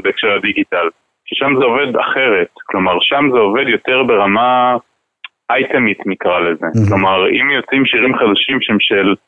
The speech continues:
Speaker 1: אה, אומן שאתה יודע, אנחנו מאמינים בו, חושבים שהוא מתאים לתחנה, חושבים שהמאזינים שלנו התעניינו בו,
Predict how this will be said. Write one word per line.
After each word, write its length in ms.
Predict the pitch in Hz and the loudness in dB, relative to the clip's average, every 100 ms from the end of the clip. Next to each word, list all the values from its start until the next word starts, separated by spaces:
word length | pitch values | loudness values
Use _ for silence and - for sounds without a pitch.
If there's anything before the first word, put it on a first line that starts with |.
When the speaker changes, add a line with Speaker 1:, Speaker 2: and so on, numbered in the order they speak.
| - - - - _ - | -20 -20 -20 -20 _ -2
Speaker 1:
אה, 220 | 202 101 | 2 4
אומן 480 | 202 110 113 127 139 139 | 2 2 2 2 0 -2
שאתה 1200 | - 131 120 120 120 113 117 117 113 107 104 117 | -4 0 2 2 0 0 -2 -4 -6 -8 -4 -2
יודע, 200 | 127 151 | 0 0
אנחנו 340 | 127 - 113 | -2 -2 0
מאמינים 520 | 110 107 107 110 117 110 | 0 0 0 0 0 2
בו, 160 | 104 - | 2 0
חושבים 220 | - 120 | -6 -6
שהוא 140 | - 113 | -2 -2
מתאים 240 | 107 117 | 0 0
לתחנה, 580 | 117 110 - 107 107 95 | 0 -2 0 0 2 0
חושבים 220 | - 113 | -2 -4
שהמאזינים 500 | 113 123 110 98 104 120 | 0 0 2 0 0 0
שלנו 380 | - 107 123 117 | 0 2 2 0
התעניינו 460 | 110 98 101 127 | 0 -2 0 0
בו, 360 | 131 113 113 | 2 2 2